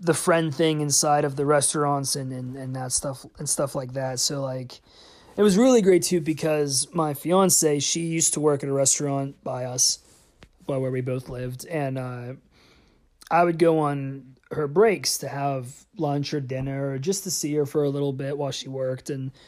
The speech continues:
uh, that was another thing that in, in bringing up these memories, something I really cherished and, and,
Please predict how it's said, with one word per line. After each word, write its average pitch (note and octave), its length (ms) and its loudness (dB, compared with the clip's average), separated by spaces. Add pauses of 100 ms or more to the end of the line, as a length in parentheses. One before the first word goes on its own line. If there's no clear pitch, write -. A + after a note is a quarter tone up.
(400)
uh, B2+ 240 -8
that F3 100 -2
was F3+ 140 0
another E3+ 300 4
thing D3 320 -6
that C#3 200 -8 (120)
in, C#3 200 -8
in C3+ 380 -8
bringing C#3 300 -6
up C3 100 -10
these C3+ 180 -8
memories, C3 520 -8
something F3+ 280 -2
I E3 60 0
really D3+ 840 0
cherished B2+ 720 -8
and, A2+ 340 -16
and, A#2 480 -18